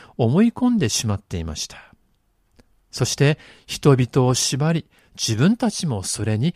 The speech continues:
縛られていたんですね。そんな彼らにイエスは、「そうではないのだよ、目を覚ましなさい」と彼らに示されたように思います。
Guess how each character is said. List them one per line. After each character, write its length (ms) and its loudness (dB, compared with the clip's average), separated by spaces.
縛 420 0
ら 100 4
れ 140 2
て 120 -6
い 80 -6
た 140 -10
ん 80 -12
で 80 -14
す 140 -12
ね。 300 -2
そ 140 2
ん 60 4
な 140 4
彼 240 2
ら 100 4
に 380 -2
イ 120 0
エ 60 2
ス 180 -4
は、 280 -6
「そ 320 0
う 40 2
で 80 4
は 180 4
な 180 2
い 60 4
の 140 4
だ 100 2
よ、 220 2
目 120 4
を 140 4
覚 240 0
ま 140 4
し 160 -2
な 100 4
さ 200 2
い」 100 0
と 360 -6
彼 260 0
ら 140 2
に 180 2
示 400 2
さ 100 4
れ 120 2
た 160 -4
よ 160 -6
う 40 -8
に 100 -10
思 160 -12
い 80 -14
ま 140 -12
す。 240 -14